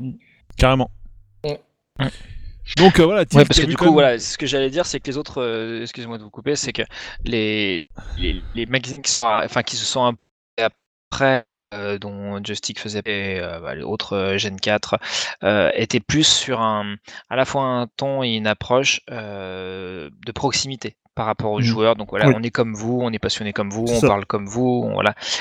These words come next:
Speaker 4: on interagit beaucoup avec vous, euh, même ça se voyait dans, dans les, enfin, dans la manière, dans le langage utilisé.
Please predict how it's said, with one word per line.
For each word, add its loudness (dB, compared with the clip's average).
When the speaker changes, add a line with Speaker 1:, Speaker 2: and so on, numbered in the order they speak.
Speaker 4:
on 0
interagit 2
beaucoup 0
avec 0
vous, -4
euh, 0
même 0
ça -2
se -6
voyait 6
dans, -2
dans 2
les, 0
enfin, -4
dans -8
la -6
manière, 2
dans -2
le -2
langage 4
utilisé. -6